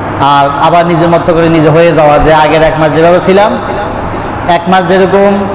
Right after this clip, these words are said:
শয়তানের শৃঙ্খলাবদ্ধ ছিল, আমরা একটা নিয়মের ভিতরে ছিলাম, এই সময় খাওয়া, এই সময় পড়া, এই সময় ঘুমানো, এই সময় একটা ইবাদত করা, মোটামুটি একটা শৃঙ্খলার ভিতরে, নিয়মের ভিতরে ছিলাম।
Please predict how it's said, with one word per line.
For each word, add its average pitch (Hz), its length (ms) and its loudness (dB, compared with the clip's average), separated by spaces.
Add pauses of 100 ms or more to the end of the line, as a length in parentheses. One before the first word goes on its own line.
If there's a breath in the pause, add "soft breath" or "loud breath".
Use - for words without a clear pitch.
(140)
শয়তানের 190 380 0
শৃঙ্খলাবদ্ধ 208 680 0
ছিল, 240 140 0 (560)
আমরা 202 300 0
একটা 202 220 -2
নিয়মের 202 340 2
ভিতরে 196 280 0
ছিলাম, 202 340 0 (540)
এই 170 120 0
সময় 175 320 0
খাওয়া, 165 280 2
এই 165 160 -2
সময় 165 240 0
পড়া, 165 220 0
এই 156 180 0
সময় 170 160 -2
ঘুমানো, 165 360 0
এই 160 120 0
সময় 165 180 -2
একটা 165 160 0
ইবাদত 156 320 0
করা, 170 260 2 (380)
মোটামুটি 233 360 0
একটা 226 180 0 (100)
শৃঙ্খলার 196 340 0
ভিতরে, 190 240 0
নিয়মের 165 280 2
ভিতরে 147 300 0
ছিলাম। 151 240 0